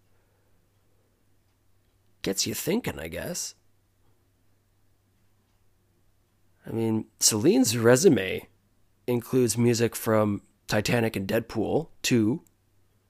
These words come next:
And then you got Phil's resume, includes music from Brother Bear and Tarzan. I'll admit, I still haven't seen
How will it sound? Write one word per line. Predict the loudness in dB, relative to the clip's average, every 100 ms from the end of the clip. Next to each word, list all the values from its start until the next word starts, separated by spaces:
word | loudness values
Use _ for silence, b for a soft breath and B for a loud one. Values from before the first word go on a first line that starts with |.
| _ _ _ _ _ _ _ _ _ _ _ _ _ _ _ _ _ -4
And | -2
then |
you | -2
got | -2
Phil's | -2 -2 -2
resume, | -2 -2 -2 -4 -4 -6 _ _ _ _
includes | -10 -6 -2 -2 0
music | 0 0 -4
from | -4 -4 -6 -16 _ _ _ _ _
Brother | -2 0 2
Bear | 2
and | 2
Tarzan. | 2 2 4 4 2 -2 -8 _ _ _ _ _ _ _ _ _ _ _ _ _ _ _ _ _ _ _ _ -6
I'll | -2
admit, | 2 2
I | 2
still | 2 2
haven't | 2 0
seen | 2 2 2 0 -2